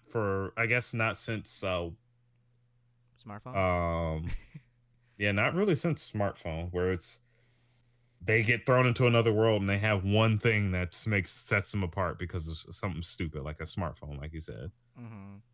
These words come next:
Speaker 2: Well,
Speaker 1: But
Speaker 2: it,
Speaker 1: no, yeah,
Speaker 2: is
Speaker 1: it's
Speaker 2: it, is it at least better than smartphone? How about that?
Speaker 1: I didn't watch Smartphone,
Speaker 2: Oh.
Speaker 1: so I can't really tell you that.
Speaker 2: <laughs>
Speaker 1: <laughs>
Speaker 2: Okay.
Speaker 1: Like, that's one where I was like, "What? He gets smart?" No,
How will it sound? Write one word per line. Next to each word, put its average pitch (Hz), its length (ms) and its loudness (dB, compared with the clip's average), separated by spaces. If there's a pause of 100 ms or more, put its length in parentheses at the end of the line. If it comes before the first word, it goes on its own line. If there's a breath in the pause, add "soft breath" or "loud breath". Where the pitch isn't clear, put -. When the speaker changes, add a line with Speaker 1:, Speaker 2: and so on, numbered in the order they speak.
(120)
Speaker 2:
Well, 175 160 -2 (320 soft breath)
Speaker 1:
But - 120 -4
Speaker 2:
it, - 20 0
Speaker 1:
no, 107 200 4
yeah, 95 300 0 (120)
Speaker 2:
is 104 180 -2
Speaker 1:
it's - 200 -6
Speaker 2:
it, - 140 -14
is 151 140 -6
it 175 100 -4
at 156 120 -2
least 143 280 -6
better 131 180 -2
than 120 100 -10
smartphone? 104 560 -14
How 104 80 -16
about 104 180 -14
that? 92 240 -12 (840)
Speaker 1:
I 110 240 4
didn't 131 240 4
watch 120 200 6
Smartphone, 143 680 2
Speaker 2:
Oh. - 20 4
Speaker 1:
so 113 80 4
I 98 100 2
can't 110 260 0
really 101 180 0
tell 107 200 0
you 107 140 4
that. 107 240 0 (120)
Speaker 2:
<laughs> - 100 -10
Speaker 1:
<laughs> - 120 -4
Speaker 2:
Okay. 127 220 0
Speaker 1:
Like, 127 400 0 (400 loud breath)
that's 131 260 2
one 143 220 4
where 135 100 4
I 127 60 4
was 120 100 0
like, 107 240 0
"What? 180 160 -4
He 156 160 -12
gets - 160 -14
smart?" 143 300 -4 (100)
No, 87 400 -6